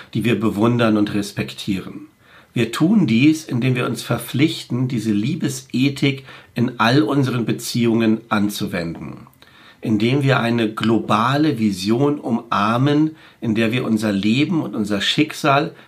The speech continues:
als unmittelbar verbunden ansehen, ansehen mit jedem anderen, der oder die auf diesem Planeten lebt. Eine Liebesethik zu umarmen meint,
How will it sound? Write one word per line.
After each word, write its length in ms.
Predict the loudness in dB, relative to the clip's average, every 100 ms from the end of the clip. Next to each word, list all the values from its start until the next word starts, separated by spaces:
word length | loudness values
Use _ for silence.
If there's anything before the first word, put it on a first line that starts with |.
| _
als 300 | -6 -6 -6 -4
unmittelbar 680 | -2 0 0 0 2 0
verbunden 600 | 0 -4 -2 0 0 0
ansehen, 720 | -6 -4 -2 -2 -2 -2 -4 -6 -18 -2
ansehen 840 | 2 2 2 2 2 2 2 0 -4 -8
mit 240 | -2 -2 0
jedem 520 | 4 4 4 2 -2
anderen, 760 | -2 0 2 2 0 -4 -6 -10 _
der 380 | -4 0 2 2
oder 220 | 2 0
die 320 | 0 2 0 0
auf 160 | -6
diesem 280 | -6 -4 -4
Planeten 580 | -4 -4 -4 -6 -4 -4
lebt. 560 | -2 -6 -6 -12 -20 -20 _ -20 -20 -20 -8
Eine 280 | 0 2 4
Liebesethik 1160 | 4 2 2 2 0 -4 -2 0 0 0 -6 -6
zu 200 | -8 -4
umarmen 920 | -2 -2 -2 0 2 2 2 2 2
meint, 520 | 4 4 4 2 -2